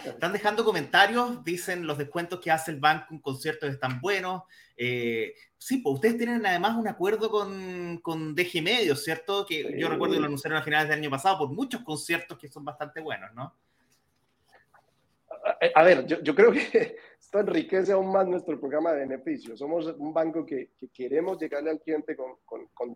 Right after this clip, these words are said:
Speaker 2: todos los beneficios. La alianza que hicimos con D G Medio es súper potente. O sea, tuvimos el año pasado conciertos bien emblemáticos como el de, el de Dua Lipa que, que la rompió. Y este año venimos con más, con más,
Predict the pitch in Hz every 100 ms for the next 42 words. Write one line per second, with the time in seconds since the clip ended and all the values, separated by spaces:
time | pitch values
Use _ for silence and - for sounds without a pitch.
0 | _ 170 170 147 117 117 - 123 - 110
1 | 117 143 143 156 139 156 160 139 127 143
2 | 151 156 160 - 190 - 185 - - 143
3 | 120 - - 123 117 131 151 147 131 135
4 | 143 131 139 135 131 135 131 147 139 _
5 | _ _ _ 139 151 147 131 151 156 147
6 | 135 131 131 127 131 123 127 127 147 143
7 | 147 143 135 120 - _ 113 117 113 110
8 | 139 117 - _ _ _ _ 135 131 180
9 | 190 175 160 185 - 147 139 160 190 -
10 | - _ 135 135 180 214 -